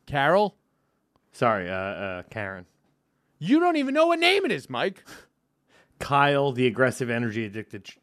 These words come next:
Speaker 2: teen.
Speaker 1: Yeah, yeah, that was the big one.
Speaker 2: Brad's another one.
Speaker 1: Oh, Brad. I don't fuck with dudes named Brad, I'll be honest with you.
Speaker 2: I'm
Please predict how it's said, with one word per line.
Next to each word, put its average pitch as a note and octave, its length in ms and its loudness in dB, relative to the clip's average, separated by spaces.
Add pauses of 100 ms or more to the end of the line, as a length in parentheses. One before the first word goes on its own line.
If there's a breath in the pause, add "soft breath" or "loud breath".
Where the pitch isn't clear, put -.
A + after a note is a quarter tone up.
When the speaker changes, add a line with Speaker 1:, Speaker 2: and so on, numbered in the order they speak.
Speaker 2:
teen. A2 480 -6
Speaker 1:
Yeah, E3 140 4
yeah, C3+ 220 2
that B2+ 180 0
was B2 140 -4
the A#2+ 80 -8
big A2 200 -6
one. A2 220 -10 (120)
Speaker 2:
Brad's A#2+ 500 2
another A#2 320 0
one. A#2 240 -6 (180)
Speaker 1:
Oh, D3+ 480 2
Brad. C3+ 460 2
I C3 160 2
don't G#3 180 2
fuck E3+ 240 2
with C#3+ 120 -4
dudes A#2+ 220 -6
named A2 220 -8
Brad, A#2+ 280 -2
I'll A2 100 -6
be A2 140 -8
honest A2+ 300 -10
with F2 120 -20
you. F2 80 -20
Speaker 2:
I'm F2 60 -20